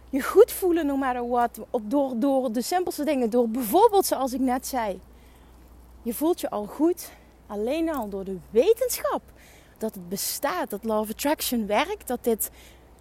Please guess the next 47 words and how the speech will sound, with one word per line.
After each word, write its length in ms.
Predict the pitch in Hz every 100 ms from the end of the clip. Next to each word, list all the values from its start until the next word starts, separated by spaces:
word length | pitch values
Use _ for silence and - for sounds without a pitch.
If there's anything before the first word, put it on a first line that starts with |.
| -
<laughs> 920 | 240 233 247 - - - - - -
dat 140 | - 220
jij 240 | 302 320
die, 200 | 262 269 214
die, 320 | 214 254 214
die 140 | 233
kennis 320 | - 262 359 466
hebt. 180 | 440
Dat 120 | 302 -
je 100 | 233
erin 220 | 247 240
gelooft. 420 | 220 269 359 -
En 140 | 247
dat 200 | 214 254
jij 160 | - 277
dus 220 | 214 214
in 140 | 208 214
staat 460 | - - 311 370
bent 260 | 403 339 254
in, 200 | 262 240 -
in, 240 | 233 214 - - -
in 160 | - 269
the 80 | 214
process 640 | - 294 - 392 339 - - - -
of 180 | - 233
mastering 600 | 233 240 320 - 349 330
that. 200 | 302 233 -
En 160 | - 233
dat 140 | 208
betekent 480 | 202 285 285 - 254
dus 220 | 240 -
dat 180 | 233 -
je, 140 | 220 - - - - - -
dat 160 | 269
jij 160 | 285 294
in 60 | 339
staat 280 | 320 285
bent 160 | 247 269
om 80 | 294
dat 140 | 285
leven 240 | 302 349 415
te 100 | 427
creëren 320 | - - 226
wat 180 | 233 220
je 80 | 214
wil. 200 | 202 -
Alleen, 380 | 330 381 392